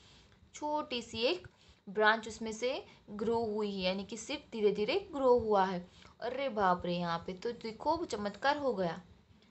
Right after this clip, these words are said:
छोटी सी टहनी में से बड़ा सा ट्री बन गया। क्यों? क्योंकि उसको दिन में सनलाइट मिलती है, रात को एयर मिलती है और रेनी सीजन में उसको क्या मिलता है?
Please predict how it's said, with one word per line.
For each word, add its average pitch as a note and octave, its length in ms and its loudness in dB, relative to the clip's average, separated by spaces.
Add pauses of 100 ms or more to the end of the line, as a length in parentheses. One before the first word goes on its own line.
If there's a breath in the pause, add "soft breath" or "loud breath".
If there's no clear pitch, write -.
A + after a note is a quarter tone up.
(160)
छोटी D#4 480 0
सी C4 120 -8
टहनी A#3+ 320 -2
में A3 120 -6
से A3 140 -2
बड़ा A#3+ 400 8
सा C4+ 200 -2
ट्री A#3+ 240 -4
बन G3+ 220 2
गया। F3+ 280 4
क्यों? A#3+ 380 -2 (420 loud breath)
क्योंकि G#3+ 260 -2
उसको G#3+ 220 2
दिन G#3 180 0
में F#3+ 160 0
सनलाइट F3 580 2
मिलती A#3 420 -2
है, C4+ 340 4 (420 loud breath)
रात F#3 300 0
को - 200 -2
एयर F#3+ 240 2
मिलती A3+ 480 0
है C#4 280 6 (340 loud breath)
और F#3+ 100 -2
रेनी F#3+ 320 0
सीजन G#3+ 340 -4
में A3 160 -4
उसको A3 220 -2
क्या C4 220 4
मिलता C4+ 380 6
है? D4 260 6